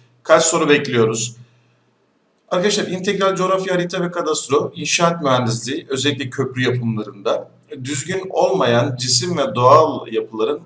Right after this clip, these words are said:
alan ve hacimlerinin hesaplamalarında kullanılmaktadır. Günümüzde kullanıldığı alanlar diyeceğiz ve integrale hemen başlayacağız arkadaşlar.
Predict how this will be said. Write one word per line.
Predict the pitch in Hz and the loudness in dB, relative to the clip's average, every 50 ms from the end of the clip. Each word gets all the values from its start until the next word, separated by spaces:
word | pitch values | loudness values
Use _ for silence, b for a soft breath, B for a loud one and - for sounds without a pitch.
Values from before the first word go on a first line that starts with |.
| - | -4
alan | - 123 135 151 160 - 147 139 | -2 2 4 4 4 2 0 -4
ve | 139 | -6
hacimlerinin | 127 117 123 120 120 131 120 117 117 117 117 135 147 156 170 175 - - - | -4 -4 -6 -6 -6 -6 -6 -4 -4 -4 -4 -6 -8 -12 -12 -14 -14 -16 -20
hesaplamalarında | - - - - - - 135 131 - - 127 123 123 127 123 120 113 120 123 131 - - - | -20 -12 -8 -6 -4 -4 -4 -6 -6 -4 -4 -4 -4 -2 -2 -2 -4 -4 -6 -8 -12 -12 -12
kullanılmaktadır. | - - 117 117 127 123 123 120 120 120 120 120 120 120 - 135 135 - - - - - - _ _ _ _ _ _ _ _ _ _ _ - | -14 -14 -10 -6 -6 -4 -2 -2 -2 0 0 0 -2 -2 -4 -6 -10 -10 -12 -16 -16 -16 -18 _ _ _ _ _ _ _ _ _ _ _ -4
Günümüzde | 117 120 120 117 117 113 117 - 147 151 143 - | -2 0 2 2 2 0 0 0 0 -2 -2 -2
kullanıldığı | - 117 110 107 107 107 104 101 98 113 127 139 - - | -4 -4 -2 -2 -2 -2 -4 -6 -6 -6 -4 -4 -2 -2
alanlar | - 107 104 101 104 101 98 95 - - - _ _ _ _ _ _ _ _ _ _ _ _ _ _ _ _ _ _ _ - - - - - 110 | -2 0 -2 -2 -2 -4 -6 -6 -6 -8 -14 _ _ _ _ _ _ _ _ _ _ _ _ _ _ _ _ _ _ _ -20 -20 -20 -20 -14 -8
diyeceğiz | 110 131 143 131 131 156 156 156 151 - - - - - - _ - | -6 -4 -2 -2 0 2 2 2 2 -2 -6 -10 -16 -20 -20 _ -8
ve | - 90 | -6 -4
integrale | 113 131 131 127 139 127 113 - 101 95 95 87 87 - - | -4 -4 -4 -2 -2 -2 -2 -2 -2 -2 -4 -6 -8 0 4
hemen | 135 160 175 175 175 170 147 143 143 143 147 147 147 143 143 139 131 | 6 8 10 10 8 8 6 6 6 8 8 8 6 6 2 4 6
başlayacağız | 131 131 127 127 - 123 127 131 123 117 - 127 123 127 127 127 - - | 8 8 8 6 4 2 0 0 0 0 4 6 8 8 8 8 6 2
arkadaşlar. | - 117 117 - - 113 104 104 101 - - - - - - | 0 0 0 -2 -2 -6 -6 -6 -6 -6 -6 -8 -8 -10 -12